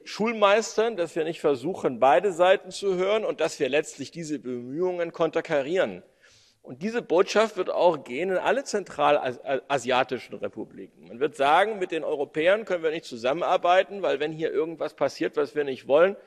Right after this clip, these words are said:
dann werden wir von oben herab geschulmeistert, man bedroht uns mit Sanktionen,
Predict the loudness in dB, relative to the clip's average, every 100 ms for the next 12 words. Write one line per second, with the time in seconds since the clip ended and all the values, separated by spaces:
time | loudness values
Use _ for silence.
0 | _ _ _ -8 4 6 6 0 -2 4
1 | 4 4 4 4 2 -2 -8 -6 0 4
2 | 4 2 -2 -4 -6 -8 -10 -2 0 2
3 | 0 -6 -6 -4 -4 -4 -2 0 0 -2